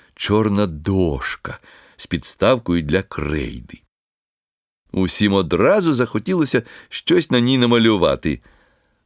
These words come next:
але учителька Тетяна Олексіївна наказала учням сідати за парти. «Діти, спершу ближче познайомимося, а потім я спробую розсадити вас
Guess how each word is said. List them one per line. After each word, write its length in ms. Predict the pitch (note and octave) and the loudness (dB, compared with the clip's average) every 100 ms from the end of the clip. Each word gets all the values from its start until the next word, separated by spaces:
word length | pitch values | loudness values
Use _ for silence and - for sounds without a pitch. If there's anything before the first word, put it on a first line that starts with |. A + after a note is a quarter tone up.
| _ - | _ 0
але 320 | B2+ D#3+ A3 | 2 4 2
учителька 640 | A#3 - F3+ F#3 D#3+ D#3+ | 0 -2 -2 -2 0 0
Тетяна 460 | D3+ A#2+ A2+ G#2+ G2 | 0 0 2 2 2
Олексіївна 800 | D#2+ D2 - D2 E2 A#2 E3+ G3+ - _ _ _ _ | 0 -2 -4 -2 0 0 0 -4 -6 _ _ _ _
наказала 600 | - G2+ A2 C#3+ G#3+ A3+ | -2 0 2 2 2 2
учням 460 | C#3 E3 - G#3 G3+ - - _ | 2 0 -2 -2 -2 -8 -20 _
сідати 640 | - - F#3 C#2+ A#2+ - C3 | -8 -2 0 2 0 0 -4
за 160 | A#2+ C3+ _ | -4 -6 _
парти. 480 | F2 - - - - _ _ _ _ _ _ _ _ _ _ _ | -4 -4 -8 -20 -20 _ _ _ _ _ _ _ _ _ _ _
«Діти, 600 | F#2+ D2 D2+ - E2+ C#3+ - _ _ _ _ _ - - | -10 -4 -4 -2 0 0 -4 _ _ _ _ _ -20 -20
спершу 480 | - - F#3 G#3+ F3+ | -6 0 0 2 0
ближче 440 | G2 C#3 - C#3+ | 0 0 -2 -4
познайомимося, 1120 | B2+ A#2+ B2 G#2+ C#2+ C#2 C#2 C2+ C2 D2 C2+ - - - _ | 0 0 2 0 0 -2 -2 -4 -6 -4 -6 -8 -20 -20 _
а 280 | - F#2+ E2+ | 0 2 2
потім 460 | E2 G#3 - D#2+ D#2 | 0 -2 -2 -4 0
я 220 | D#2 C#3+ | 0 0
спробую 560 | - - E3+ E3 E3 D#3 _ _ _ - | -2 -2 0 2 0 0 _ _ _ 0
розсадити 800 | A2+ B2+ - F#2+ G2 G3+ - D2 | 2 2 0 0 0 -4 -2 -2
вас 440 | E2+ D#3+ - - | 0 -2 -4 -10